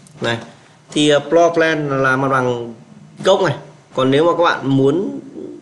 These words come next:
tạo ở đây thì các bạn có thể là duplicate lên. Duplicate lên, size là tổng mặt bằng này. Thì bây giờ ta sẽ chia theo cái hạng mục này. Mọi người thấy hạng mục đây không? Đầu tiên là ghi chú, thống kê vật liệu. Thì đầu tiên là chúng ta phải tạo sheet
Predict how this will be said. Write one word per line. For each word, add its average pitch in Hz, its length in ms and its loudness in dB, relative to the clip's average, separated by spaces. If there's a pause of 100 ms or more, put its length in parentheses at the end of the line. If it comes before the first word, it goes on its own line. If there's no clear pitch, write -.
(280)
tạo 120 280 2
ở 127 60 4
đây 147 180 2 (520)
thì 131 140 -2
các 147 60 2
bạn 151 180 0
có 156 80 -2
thể 147 120 0
là 107 200 -4 (200)
duplicate 175 360 2
lên. 170 140 0 (1200)
Duplicate 160 400 0
lên, 151 120 -2 (280)
size 175 320 0
là 151 60 2
tổng 127 180 -2
mặt 110 80 -2
bằng 117 240 -2
này. 107 100 -8 (540)
Thì 151 60 0
bây 160 100 4
giờ 156 60 0
ta 170 80 2
sẽ 175 140 0
chia 190 340 2
theo 175 180 2
cái 175 100 0
hạng 156 160 -2
mục 143 140 0
này. 127 100 -4 (560)
Mọi 127 100 -2
người 131 100 4
thấy 139 80 2
hạng 151 120 0
mục 131 120 0
đây 139 120 0
không? 139 160 -6 (520)
Đầu 139 160 2
tiên 160 140 4
là 147 60 0
ghi 147 220 0
chú, 143 260 -2
thống 151 180 -6
kê 151 140 2
vật 131 120 -2
liệu. 131 240 -2 (300)
Thì 151 100 0
đầu 156 140 4
tiên 170 200 2
là 151 100 0
chúng 147 100 -4
ta 160 100 0
phải 143 120 -2
tạo - 240 -2
sheet 214 260 0